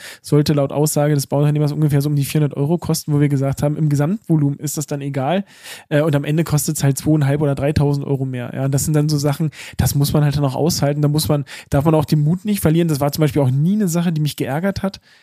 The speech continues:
Das war immer so, dass ich gedacht habe, okay, das ist jetzt halt so, es sind die Materialpreise so.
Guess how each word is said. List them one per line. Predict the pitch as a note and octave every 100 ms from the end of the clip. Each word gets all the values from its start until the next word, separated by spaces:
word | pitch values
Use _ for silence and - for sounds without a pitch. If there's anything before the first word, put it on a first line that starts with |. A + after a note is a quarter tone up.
| _ _
Das | - - D3+
war | C#3+
immer | E3+ F#3+
so, | F3 F3
dass | D#3+
ich | D#3
gedacht | D3+ C#3
habe, | D3
okay, | C#3+ D3+
das | C#3 -
ist | F3+ -
jetzt | F#3 -
halt | F3+ D#3+
so, | E3+ F3
es | D#3 C#3
sind | E3+
die | F#3+
Materialpreise | F3 - D3+ D#3+ - D3+ D#3+
so. | D#3 E3